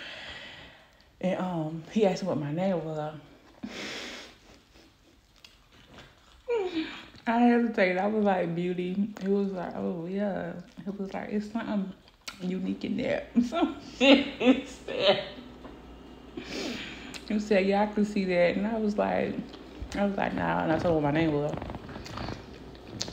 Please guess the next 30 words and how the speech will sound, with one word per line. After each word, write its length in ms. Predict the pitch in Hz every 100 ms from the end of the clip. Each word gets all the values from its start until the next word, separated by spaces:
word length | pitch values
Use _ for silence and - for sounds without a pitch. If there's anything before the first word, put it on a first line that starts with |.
| -
He 60 | 214
was 80 | 254
like, 420 | 185 170 160 165 175 180 175 170 165 165 156 143 139 156 - - - - -
"I 60 | 240
don't 200 | 269 269
like 220 | 240 240
the 60 | 208
small 420 | - 196 214 208 196
talk, 280 | 185 165
like, 320 | 160 151 156 - - - - - - - - - - - - - - -
um, 160 | 175 160
you 60 | 180
know, 360 | 214 196 185 190 - - - - - - 160
we 180 | 208
on 160 | - 208
the 120 | 180
bus. 400 | 160 185 165 - - - - - - - - - - - - - -
I'm 140 | 240 277
not 160 | 254
trying 180 | 269 233
to 80 | 214
stand 200 | 220 220
up 80 | 214
here 120 | 214
and 140 | 196
talk 240 | 196 175 165
to 60 |
you 160 | 208 214
like 320 | 202 196 -
that. 240 | 214 233